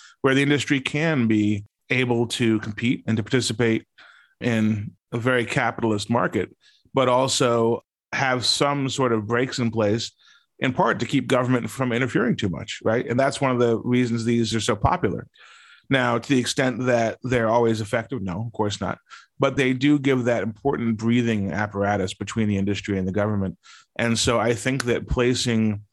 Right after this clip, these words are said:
responsibility on those groups to really define and make a statement, what does it mean to our self-regulatory organization that privacy in X R is a big problem?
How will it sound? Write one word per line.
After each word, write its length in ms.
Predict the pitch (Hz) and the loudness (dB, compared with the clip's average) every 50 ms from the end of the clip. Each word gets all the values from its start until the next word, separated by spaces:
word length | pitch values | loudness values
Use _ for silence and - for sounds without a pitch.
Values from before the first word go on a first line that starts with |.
| _ _ _ _ _ _ | _ _ _ _ _ _
responsibility 800 | 123 117 - - 135 123 123 - - 120 110 127 147 143 117 110 | -4 -4 -2 0 -2 -2 -2 -2 -2 0 2 2 4 4 4 4
on 200 | 104 98 104 107 | 2 2 2 2
those 240 | 113 113 120 117 104 | 2 2 2 0 -2
groups 360 | 101 113 117 131 127 120 - | -2 0 0 0 0 0 -4
to 100 | - 117 | -4 -2
really 200 | 113 117 123 123 | 0 2 2 2
define 460 | 113 101 98 - - 123 120 123 117 110 | 2 0 -2 -2 -2 -2 0 0 0 0
and 100 | 104 104 | 2 2
make 180 | 113 127 - | 0 0 0
a 40 | 113 | -2
statement, 500 | 104 - - 127 - - - 92 87 - _ _ _ _ - - - _ _ | -4 -2 -2 -2 -4 -4 -6 -10 -12 -12 _ _ _ _ -20 -20 -20 _ _
what 140 | - 120 123 | 0 2 4
does 180 | 135 139 120 127 | 4 4 2 2
it 60 | 101 | 0
mean 480 | 107 120 123 131 131 120 110 98 95 | 0 0 2 2 2 2 0 0 -2
to 500 | 101 - 127 120 113 107 104 101 101 98 101 - | -4 -2 0 2 2 2 2 0 -2 -4 -6 -4
our 280 | 113 113 113 113 113 113 | -2 0 0 0 0 -2
self-regulatory 720 | - - 123 110 110 104 113 113 104 110 110 107 - 113 | 0 0 0 0 0 0 0 0 0 0 0 0 0 0
organization 800 | 107 101 104 101 95 92 110 110 113 113 - 104 92 85 85 - _ _ _ - - - - _ _ _ | 0 0 0 0 0 2 2 0 0 0 -2 -2 -2 -4 -4 -6 _ _ _ -20 -20 -20 -20 _ _ _
that 440 | 104 107 113 110 107 104 104 98 104 - _ - | 0 0 2 2 2 0 -2 -2 -6 -10 _ -12
privacy 680 | - - 123 113 117 117 117 117 107 - - 117 110 107 | -6 -2 0 0 2 2 0 0 0 0 0 0 2 0
in 80 | 107 104 | 0 0
X 220 | 107 107 104 - - | -2 -4 -2 -2 0
R 240 | 113 110 107 110 104 | 0 0 2 0 0
is 140 | 104 104 | 0 0
a 60 | 104 98 | -2 -2
big 180 | 110 104 98 | -2 -4 -4
problem? 560 | 104 - 110 104 101 104 107 104 101 95 87 | -4 -2 0 0 2 2 2 0 0 -2 -6